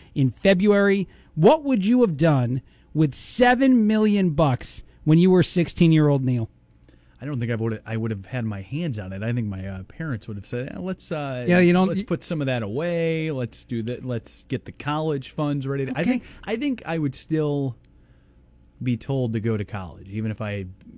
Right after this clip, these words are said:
Speaker 2: got seven million dollars at the
Speaker 1: Really?
Speaker 2: age. I think. I just think with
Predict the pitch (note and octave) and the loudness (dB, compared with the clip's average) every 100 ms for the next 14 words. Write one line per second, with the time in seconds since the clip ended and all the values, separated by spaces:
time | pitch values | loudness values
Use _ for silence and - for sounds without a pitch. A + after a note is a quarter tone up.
0 | - A#2 G#2 - _ - - A2+ G#2+ G#2+ | -14 -12 -12 -16 _ -8 -4 -2 -2 -2
1 | G#2 G2 G2 F#2+ F#2 G2 D#3+ C#4+ F#4+ G#4+ | -4 -4 -4 -6 -8 -2 2 4 2 0
2 | F#4+ - _ _ _ - G3 - A2+ A2+ | -4 -12 _ _ _ -4 -4 -2 -2 -2
3 | C3+ C3 C3 - B2 - A#2 A2 | -2 -2 -2 -2 -4 -4 -4 -6